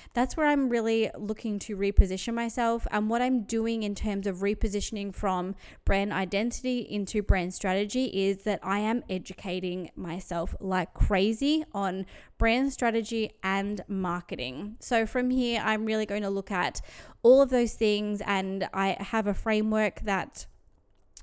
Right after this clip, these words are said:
I've created. I will no longer be doing the client questionnaires. I will be doing a brand strategy workshop and really coming in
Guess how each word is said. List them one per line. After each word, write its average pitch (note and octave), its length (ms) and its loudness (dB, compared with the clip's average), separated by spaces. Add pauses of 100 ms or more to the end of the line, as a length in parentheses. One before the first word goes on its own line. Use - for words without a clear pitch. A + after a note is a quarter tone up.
(140)
I've G#3+ 180 0
created. A#3+ 880 2
I G#3 140 4
will G#3 140 -2
no G#3 220 0
longer G3+ 260 0
be G3 140 -2
doing G#3+ 460 -2
the G3 100 -4
client G#3+ 340 -2
questionnaires. A#3+ 800 2
I F#3 140 -2
will G3 120 0
be G3+ 140 -2
doing G3+ 400 -4 (420)
a G3 400 0
brand A3+ 360 -2
strategy G3 420 -4
workshop A3 720 2
and A3+ 240 -2
really A#3+ 200 0
coming C#4 400 -4
in G#3+ 200 -4